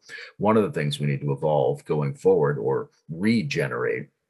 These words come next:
is a kind of wisdom about how to have student-teacher relationships in a way that it's productive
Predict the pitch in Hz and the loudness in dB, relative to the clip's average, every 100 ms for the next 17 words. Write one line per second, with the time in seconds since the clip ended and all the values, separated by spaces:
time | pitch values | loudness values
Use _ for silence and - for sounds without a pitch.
0 | _ _ _ - 85 82 73 - 82 76 | _ _ _ -12 -8 -8 -6 -4 -2 -2
1 | 90 92 78 71 69 65 - 82 76 73 | -2 -4 -2 -2 0 -2 -2 -4 -2 -2
2 | - 151 - 71 67 - 76 73 - 69 | -4 -4 -6 -6 -6 -6 -6 -6 -6 -4
3 | 67 - - - - - - - 57 57 | -2 -2 -4 -8 -8 -10 -12 -10 -8 -6
4 | 58 60 - 71 - - 78 73 71 - | -6 -6 -6 -8 -12 -8 -2 -2 -2 -4
5 | 65 | -6